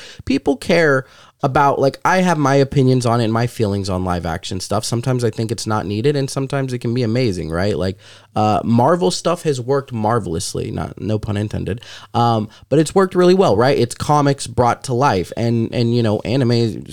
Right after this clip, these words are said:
comes from a manga source material, um, and it can work. It can't just, like,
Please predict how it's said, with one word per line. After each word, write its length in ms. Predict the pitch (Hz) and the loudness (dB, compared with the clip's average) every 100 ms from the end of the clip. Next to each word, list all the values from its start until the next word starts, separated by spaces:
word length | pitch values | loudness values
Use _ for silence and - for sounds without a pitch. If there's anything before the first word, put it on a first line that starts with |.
| - - | -20 -8
comes 280 | 117 123 | -4 -4
from 180 | - 117 | -2 -2
a 40 | 117 | 0
manga 300 | 120 123 113 | 0 0 -2
source 320 | - 139 - | 0 -2 -2
material, 560 | 107 107 92 92 117 - - - | -6 -2 0 0 -2 -6 -18 -8
um, 360 | 101 107 107 98 | -2 0 0 -4
and 240 | - 117 | -4 -2
it 220 | 92 131 - | 0 -2 -4
can 640 | - - 143 156 123 98 | -16 -10 -4 -2 -2 -2
work. 420 | 95 107 131 - | -4 0 0 0
It 160 | - 123 | -6 -8
can't 360 | - 151 143 | -4 -4 -4
just, 320 | - 127 - - | -4 -6 -4 -4
like, 280 | 107 - | -4 -4